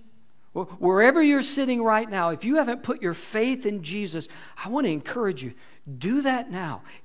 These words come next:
Give him everything. Trust him fully. Become a follower of Jesus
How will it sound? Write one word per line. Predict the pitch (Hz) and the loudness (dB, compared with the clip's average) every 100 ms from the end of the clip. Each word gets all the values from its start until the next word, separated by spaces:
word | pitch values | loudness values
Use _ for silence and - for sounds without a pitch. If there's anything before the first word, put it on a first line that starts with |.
| 139 | -14
Give | 127 208 269 - | -4 -2 -2 -4
him | 240 240 233 - - | -4 -2 -4 -8 -4
everything. | 196 208 165 165 127 - 127 - - - - - - - - - - | -2 -2 -4 -6 -6 -8 -10 -12 -18 -20 -20 -20 -20 -20 -20 -20 -16
Trust | - 247 262 262 - | 0 4 4 2 -2
him | 254 226 | 0 0
fully. | 214 - - - 226 247 220 160 110 - - - - - - - - - - | -4 -14 -14 -4 0 2 2 0 -2 -10 -18 -20 -20 -20 -20 -20 -20 -20 -12
Become | 156 214 196 | -6 -4 -4
a | |
follower | - - 180 196 233 220 | -6 -2 0 2 2 2
of | 214 | 0
Jesus | 160 170 143 127 117 - | -4 -8 -8 -8 -12 -14